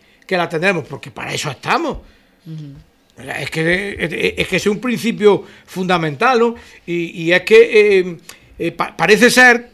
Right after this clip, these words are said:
Speaker 1: que cuando co-, con algunas personas que han llegado a la asociación y han preguntado, "No, no, mire usted, que Parkinson está ahora aquí",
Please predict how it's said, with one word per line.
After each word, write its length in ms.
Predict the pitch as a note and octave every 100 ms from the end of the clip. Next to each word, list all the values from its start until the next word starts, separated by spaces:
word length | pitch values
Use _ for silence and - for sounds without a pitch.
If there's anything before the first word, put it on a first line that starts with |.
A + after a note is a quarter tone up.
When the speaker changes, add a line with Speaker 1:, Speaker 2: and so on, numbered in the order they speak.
| _ _ _ -
Speaker 1:
que 380 | E3 E3+ - -
cuando 580 | E3+ D#3+ D#3 D#3+ E3 - _ - _
co-, 140 | -
con 240 | - D3+ D3+
algunas 320 | D3 A3 A3+
personas 540 | A3 F#3+ A#3+ A3 A3+ - - _
que 100 | -
han 100 | F#3+
llegado 300 | F#3+ F#3+ G3
a 40 | G3
la 60 | F3+
asociación 520 | G3+ F3+ F3+ G#3 A3
y 80 | G3
han 100 | F3
preguntado, 520 | F#3 F3+ E3+ F#3+ D#3+ -
"No, 80 | F3
no, 120 | A3 G3+
mire 120 | G3
usted, 200 | G#3 -
que 260 | E3+ - -
Parkinson 520 | F3+ F#3 G#3+ E3 G3
está 200 | F3 -
ahora 160 | F#3+ F3+
aquí", 240 | E3 F#3+